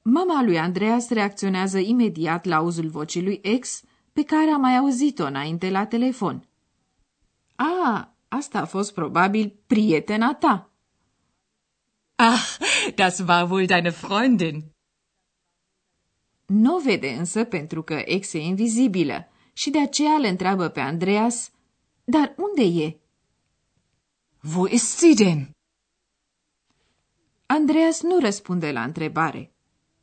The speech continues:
Speaker 1: Ce ar putea spune? Ca să abată atenția de la întrebarea penibilă despre ex, Andreas face o propunere. Vorschlag.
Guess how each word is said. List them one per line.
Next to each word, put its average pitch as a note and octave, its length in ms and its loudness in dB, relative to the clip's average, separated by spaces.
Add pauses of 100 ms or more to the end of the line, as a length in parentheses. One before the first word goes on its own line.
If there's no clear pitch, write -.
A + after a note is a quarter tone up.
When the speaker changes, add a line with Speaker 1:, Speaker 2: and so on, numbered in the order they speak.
(280)
Speaker 1:
Ce - 120 -2
ar F#3 160 2
putea D#3+ 300 -8
spune? E3 520 -8 (840)
Ca C#4+ 140 0
să C#4 140 0
abată B3+ 360 4
atenția G#3 500 0
de F#3+ 140 -2
la D#3 120 0
întrebarea E3+ 560 -2
penibilă F3+ 600 0
despre D#3 360 -8
ex, G#3+ 480 -4 (460)
Andreas C#4 580 2
face A#3+ 300 0
o B3 60 0
propunere. B3 920 -2 (760)
Vorschlag. F3+ 880 -2